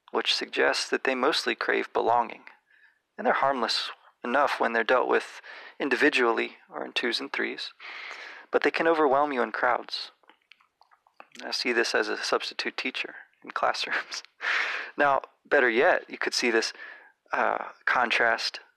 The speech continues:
by making your way to the treehouse hideout, where Ness's friends are playing.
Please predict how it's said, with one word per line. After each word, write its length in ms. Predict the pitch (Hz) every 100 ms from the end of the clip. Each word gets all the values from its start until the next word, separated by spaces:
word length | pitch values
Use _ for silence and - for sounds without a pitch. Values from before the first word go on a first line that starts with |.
| _ _ _ _ _
by 120 | - 127
making 340 | 139 - 135
your 120 | 127
way 340 | 123 123 120 -
to 380 | - 127 113 113
the 140 | - 107
treehouse 760 | - 240 - - - - -
hideout, 680 | - - 110 - - - - -
where 140 | 123
Ness's 500 | 120 196 - 135 117
friends 480 | - - 113 113 -
are 60 | -
playing. 420 | - 120 -